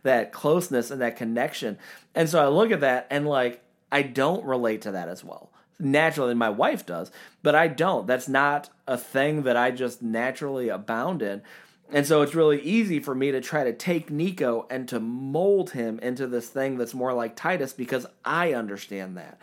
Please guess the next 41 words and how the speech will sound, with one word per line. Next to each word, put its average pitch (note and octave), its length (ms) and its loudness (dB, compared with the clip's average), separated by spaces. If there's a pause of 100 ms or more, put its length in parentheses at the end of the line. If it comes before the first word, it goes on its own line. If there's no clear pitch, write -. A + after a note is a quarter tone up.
(220)
because C3+ 260 2
I C3+ 220 4
get, A#2 400 -2 (680)
you C3 140 -2
know, A2 160 -2
Titus B2 540 0 (440)
kind C3+ 240 2
of A#2 60 2
in A#2+ 140 2
that, B2 280 0
in B2 200 2
that C3+ 280 2
capacity A#2 520 -4
more B2+ 300 0
than B2+ 120 -2
I A2 80 -4
get G#2 180 -8
Nico. G#2 420 -4 (360)
But C#3 180 2
that's C#3 260 2
the D3 160 -2
wrong C3 360 -2
way A#2+ 140 0
to G#2+ 100 -4
parent. C#3 440 -4
When C3 120 -2
it C3+ 80 -4
says, D3 260 0
"Train D#3 260 0
up C#3+ 100 0
a B2 40 -4
child C#3+ 360 -2
in B2+ 140 -2
the B2 80 2
way B2 320 0
that C#3 180 -4
they B2 120 2
are A2 120 0
bent," E3 340 -2
it - 80 -6
means B2 260 0